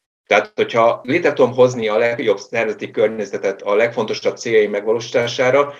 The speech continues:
az egy emelő erő. Hogyha nem figyelek a szervezeti környezetre, akkor az lehúzza a célmegvalósítást, ami pedig utána tovább rontja a szervezeti környezetet is. Tehát, hogy ez,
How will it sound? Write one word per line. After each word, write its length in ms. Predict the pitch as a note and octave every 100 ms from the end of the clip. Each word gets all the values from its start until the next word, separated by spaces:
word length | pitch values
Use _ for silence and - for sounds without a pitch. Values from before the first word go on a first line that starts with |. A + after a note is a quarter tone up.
| - _ -
az 160 | B2+
egy 200 | C#3 C3+
emelő 480 | D3+ B2+ G#2+ G#2+ G#2+
erő. 420 | G#2+ F#2+ C#2+ - _ _ _ _ -
Hogyha 560 | D3 C#3+ A#2+ A#2 A#2 - -
nem 260 | B2 E3+ F3
figyelek 360 | C#3+ B2+ A#2+
a 40 | A#2+
szervezeti 640 | B2+ A#2+ A#2+ A#2 A2 -
környezetre, 880 | A2 A2 A2 B2+ B2 C#3 C#3+ C#3+ -
akkor 300 | A#2+ - C3
az 120 | B2
lehúzza 500 | C#3 C3 A2+ G#2 -
a 40 | G#2
célmegvalósítást, 1200 | - A2 A#2+ A#2 B2 B2+ C3 B2+ C3 C3 C3+ -
ami 220 | - B2 B2
pedig 280 | B2 B2+
utána 420 | B2+ B2+ C3 B2 B2+
tovább 300 | B2+ G#2+ G#2+
rontja 320 | G#2 G2 G#2+
a 20 |
szervezeti 540 | - - G2+ F#2+ -
környezetet 500 | - - F2 E2+ F2
is. 200 | - - - _ _ _ _ -
Tehát, 200 | A2 -
hogy 140 | C3
ez, 180 | B2+